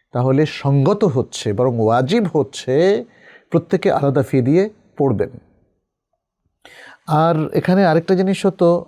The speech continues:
সত্য যে আপনি যদি পড়া হয়তো শুনেন, একজন ক্লাস করছে, আপনি পাশে থেকে শুনলেন, শুনে আপনি কতটুকু অর্জন করতে পারলেন? এবং আপনি তো সার্টিফিকেট পাবেন না,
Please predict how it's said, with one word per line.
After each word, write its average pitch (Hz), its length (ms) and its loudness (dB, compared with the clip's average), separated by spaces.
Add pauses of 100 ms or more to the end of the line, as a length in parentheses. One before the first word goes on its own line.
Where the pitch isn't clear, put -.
(140)
সত্য 180 460 -6
যে 160 100 0
আপনি 127 260 -2
যদি 127 440 0 (280)
পড়া 120 280 -2
হয়তো 147 260 -2
শুনেন, 170 460 -4 (800)
একজন 127 320 0
ক্লাস 147 280 0
করছে, 185 480 0
আপনি 120 240 -4
পাশে 120 280 -2
থেকে 135 240 -6
শুনলেন, 147 480 -2 (960)
শুনে 220 600 0 (460)
আপনি 143 320 -4
কতটুকু 170 380 -2
অর্জন 135 300 -2
করতে 123 280 -4
পারলেন? 120 600 -2 (640)
এবং 180 380 -2
আপনি 170 200 0
তো 196 100 -2
সার্টিফিকেট 160 580 0
পাবেন 131 280 -2
না, - 240 -16